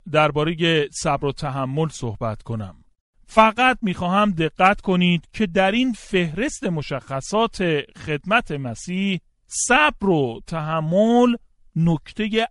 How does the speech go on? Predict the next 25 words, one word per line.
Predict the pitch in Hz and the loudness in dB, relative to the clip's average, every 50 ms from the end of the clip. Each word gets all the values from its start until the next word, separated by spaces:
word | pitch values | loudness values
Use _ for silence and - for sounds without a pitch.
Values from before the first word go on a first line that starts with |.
| _ - | _ -8
اول | 147 139 143 143 151 139 170 170 165 147 | -8 -6 -6 -6 -2 2 2 2 2 2
می‌باشد. | 123 113 110 104 107 95 90 - - - - - _ _ _ _ _ _ _ _ _ _ _ _ | -2 -6 -8 -8 -10 -12 -14 -14 -18 -18 -20 -20 _ _ _ _ _ _ _ _ _ _ _ _
رنج | - 196 240 269 277 240 240 | 6 6 8 8 6 6 6
و | 262 254 247 247 233 - - | 6 6 6 6 4 2 0
زحمات | 185 160 208 190 190 196 196 202 214 220 220 220 214 - - - - - | 0 2 2 4 4 4 4 6 6 6 6 4 2 0 -6 -16 -8 -2
نکتهٔ | 185 175 185 175 - - 220 208 170 196 196 190 185 175 170 - 170 139 | 2 2 2 2 0 -2 -2 0 2 4 4 4 4 2 0 -4 -2 0
دوم | 156 151 139 135 151 147 120 | 0 2 2 2 0 0 -2
است. | - - - - - - - - - _ _ _ _ _ _ _ _ _ _ _ _ | -4 -8 -8 -10 -10 -10 -12 -18 -20 _ _ _ _ _ _ _ _ _ _ _ _
این | - 233 226 220 | 4 4 6 6
واقعیتی | 175 202 196 190 185 185 202 214 226 220 - - 220 | 6 8 6 6 6 4 2 2 2 0 0 0 0
است | 208 196 - - | 0 0 0 0
که | 208 202 190 180 175 208 170 | 0 2 2 0 0 0 2
بسیاری | 196 202 196 - - 208 214 220 214 202 190 | 2 2 2 0 -2 2 2 2 4 4 2
از | 185 180 170 - - - | 2 2 0 -2 -6 -10
خادمین | - - 170 165 160 165 170 190 196 196 185 160 - _ _ _ _ - | -6 -2 0 2 2 2 2 4 4 4 2 2 -2 _ _ _ _ -2
امروز | 247 226 220 220 254 254 240 180 214 | 2 2 2 4 4 2 2 2 2
نیز | 214 208 196 160 - - - 180 | 4 4 2 0 -2 -8 -4 2
در | 175 180 175 | 4 4 4
خدمت | 156 - 170 170 156 - 202 202 - - 165 | 2 0 -6 -6 -2 -2 -2 -2 -2 -4 -6
خود | - - 190 196 190 - - - - _ _ - - | -2 2 4 4 4 4 0 -12 -20 _ _ -20 -10
تجربه | - - 175 160 139 139 160 156 160 208 202 | -6 -4 -4 -4 -4 -4 -4 -2 -2 -2 -2
کرده | - 202 190 180 170 156 165 170 170 160 147 131 - _ _ _ _ - | -2 -2 -2 -2 -2 0 0 0 0 0 -2 -4 -6 _ _ _ _ 2
و | 175 180 | 2 4
با | 156 180 170 180 - | 6 6 4 4 4
آن | - 185 185 180 175 170 160 | 4 4 4 4 4 2 0